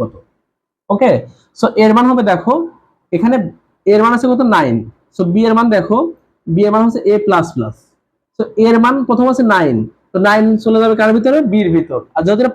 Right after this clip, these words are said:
পোস্ট ফিক্স, এই নাইনটা চলে যাওয়ার পরে এটা প্লাস প্লাস হবে, তার মানে a প্লাস প্লাস মানে হচ্ছে, এখন দেখো বি এর মান হয়ে গেল কত? নাইন, আর এই যে নাইন হওয়ার পরে এটা প্লাস প্লাস হলো, অর্থাৎ এক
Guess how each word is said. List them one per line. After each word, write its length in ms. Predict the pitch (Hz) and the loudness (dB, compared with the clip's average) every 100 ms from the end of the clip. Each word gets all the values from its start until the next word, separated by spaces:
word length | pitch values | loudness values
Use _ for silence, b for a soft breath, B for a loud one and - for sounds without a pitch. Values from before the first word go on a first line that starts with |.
| 214 | -2
পোস্ট 200 | 220 - 285 | -2 0 0
ফিক্স, 220 | 339 339 - _ _ - | 0 -2 -12 _ _ -4
এই 60 | 202 190 196 | -2 0 0
নাইনটা 240 | 220 226 240 | 2 0 0
চলে 160 | 233 226 | 0 2
যাওয়ার 160 | 254 254 240 | 0 -2 0
পরে 160 | 240 240 | 0 0
এটা 100 | 233 226 | -2 0
প্লাস 160 | 165 160 | -2 -2
প্লাস 160 | 143 135 | -4 -2
হবে, 160 | 123 117 - | -6 -8 -8
তার 100 | 185 208 | -2 0
মানে 120 | 226 277 - 196 | 2 0 0 0
a 40 | 208 208 | 2 0
প্লাস 180 | 202 190 | -2 0
প্লাস 140 | 202 202 185 | -2 -2 -2
মানে 140 | 196 220 | 0 0
হচ্ছে, 220 | 226 254 285 - _ - 175 | 0 -4 -4 -8 _ -4 0
এখন 140 | 214 214 | 2 2
দেখো 140 | 190 220 190 | 2 0 0
বি 60 | 185 | 0
এর 60 | 202 | 2
মান 100 | 214 | 2
হয়ে 120 | 226 | 2
গেল 100 | 226 220 | 0 0
কত? 120 | 220 240 285 202 | -2 0 0 2
নাইন, 260 | 185 233 349 349 - _ - - | 2 2 0 -2 -8 _ -2 -2
আর 80 | 165 - | -2 -2
এই 60 | 226 | 0
যে 60 | 254 226 | 2 2
নাইন 140 | 226 226 | 2 2
হওয়ার 140 | 277 - | 0 0
পরে 240 | 233 220 165 240 - _ 165 | 0 2 2 -2 -8 _ -4
এটা 120 | 202 - | -2 0
প্লাস 200 | 196 190 - | 0 0 -2
প্লাস 160 | 165 - | -2 0
হলো, 140 | 139 151 175 | -2 -2 -2
অর্থাৎ 180 | - 233 180 | -6 -6 -4
এক 60 | 175 | -2